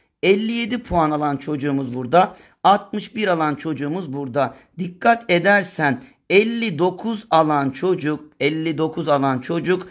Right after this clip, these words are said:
tam ortadadır. Bu çocuk dikkat edersen elli dokuz almıştır. Tam ortada olduğuna göre,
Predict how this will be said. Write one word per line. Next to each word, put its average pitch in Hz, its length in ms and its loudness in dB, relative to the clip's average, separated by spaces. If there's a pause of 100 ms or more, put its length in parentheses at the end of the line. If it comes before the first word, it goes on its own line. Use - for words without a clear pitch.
(240)
tam 214 480 4
ortadadır. 156 920 0 (240)
Bu 247 200 -2
çocuk 143 520 -4
dikkat 170 580 2
edersen 175 760 0 (320)
elli 196 440 2
dokuz 160 340 -4
almıştır. 127 600 -2 (260)
Tam 247 360 2
ortada 196 600 2
olduğuna 175 640 0
göre, 139 420 0